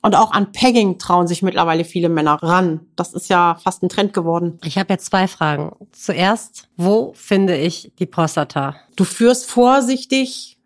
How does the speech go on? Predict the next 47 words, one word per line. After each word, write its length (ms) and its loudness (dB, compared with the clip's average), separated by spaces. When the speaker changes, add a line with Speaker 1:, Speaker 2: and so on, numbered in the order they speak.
Speaker 1:
langsam, 1120 4
<laughs> 160 -12
einfühlsam 1120 4
den 160 2
Finger 480 2
ein. 220 4
Speaker 2:
Ja. 500 -2
Speaker 1:
Und 80 2
dann 120 2
hast 220 0
du 60 2
da 320 2
eine 400 2
Erhebung, 800 4
die 120 0
sich 280 -4
anfühlt, 800 2
ich 180 -10
würd 140 -4
jetzt 180 -2
mal 120 2
sagen, 320 0
wie 60 0
eine 120 2
größere 440 0
Erbse. 680 2
Und 180 -2
dann 220 2
weißt 480 2
du, 200 4
wo 120 2
du 160 -2
richtig 440 -4
bist. 380 -6
Speaker 2:
Okay. 500 2
Speaker 1:
Du 60 0
spürst 600 4
diese 260 4
Erhebung 480 4
und 140 2
du 80 0
weißt, 320 2
das 100 -4
ist 140 -6
jetzt 180 -4
die 60 -2
Prostata. 680 -2